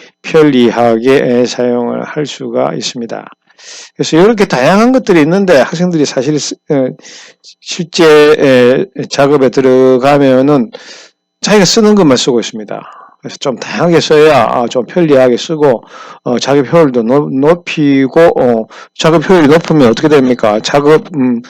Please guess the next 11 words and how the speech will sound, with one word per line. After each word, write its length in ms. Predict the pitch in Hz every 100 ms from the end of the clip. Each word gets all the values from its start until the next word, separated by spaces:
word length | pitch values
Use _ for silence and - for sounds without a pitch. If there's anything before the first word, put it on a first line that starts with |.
| -
시간이 360 | - - 196 131
단축되겠죠. 1160 | 165 208 - - 104 113 - 107 101 98 110 _
그래서 200 | 120 101 -
그런 200 | 139 120
것들이 320 | 110 123 113
있는데, 380 | 117 123 110 - - - - -
그래서 380 | - 165 156 135 - - -
제가 200 | 143 135
실습을 600 | - 185 190 170 151 135
한번 300 | 135 131 131
하고, 360 | 143 151 135